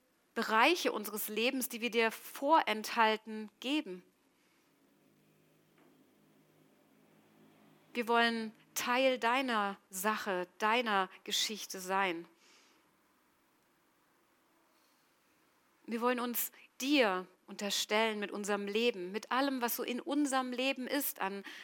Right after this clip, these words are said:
Leichtem und Schwerem, an Schönem, an Herausforderndem. Und wir wollen uns entscheiden, dir das Wachstum zuzutrauen. Und wir wollen mit diesem Wachstum rechnen und auf dich sehen.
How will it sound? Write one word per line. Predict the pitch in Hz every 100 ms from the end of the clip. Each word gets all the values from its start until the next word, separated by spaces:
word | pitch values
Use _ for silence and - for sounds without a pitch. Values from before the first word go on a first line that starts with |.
| -
Leichtem | 208 208 277 285 269
und | 208 190
Schwerem, | - 214 254 277 262
an | 196
Schönem, | 190 - 262 285 285 285
an | 190 185
Herausforderndem. | 202 190 220 269 - 262 254 254 262 269 285 _ _ _ _ _ _ _ _ _ _ _ _ _ _ _ _ _ -
Und | 277
wir | 277
wollen | 320
uns | 330 294
entscheiden, | 294 - 285 302 320 311 311 311 - - - _ _ _ _ -
dir | 285 320
das | 302 269 247
Wachstum | 320 - - 190 175
zuzutrauen. | - 202 175 - - - 170 160 165 _ _ _ _ _ _ _ _ _ _ _ _
Und | 196
wir | 214
wollen | 226 247
mit | 240
diesem | 233 233 233
Wachstum | 254 - 262 240
rechnen | 214 269 311 - 208 185
und | 220 214
auf | 254 -
dich | - 330 - -
sehen. | - 175 165